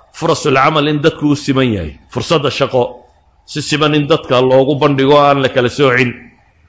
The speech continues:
Waa lajna xukuumiya ayaa waxay soo saartay taqriir odhanaya Muslimka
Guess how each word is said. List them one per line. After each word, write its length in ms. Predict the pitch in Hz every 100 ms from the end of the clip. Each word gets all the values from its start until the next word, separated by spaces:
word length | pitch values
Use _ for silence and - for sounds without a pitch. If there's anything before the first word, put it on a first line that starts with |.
| -
Waa 80 | 151
lajna 300 | 175 170 165
xukuumiya 480 | 135 131 151 160 151
ayaa 200 | 156 175
waxay 160 | 185 156
soo 220 | - 185
saartay 360 | 170 156 - 139
taqriir 360 | 156 151 185
odhanaya 440 | 165 170 170 139 107 - - - _ -
Muslimka 800 | 156 220 - 151 120 107 95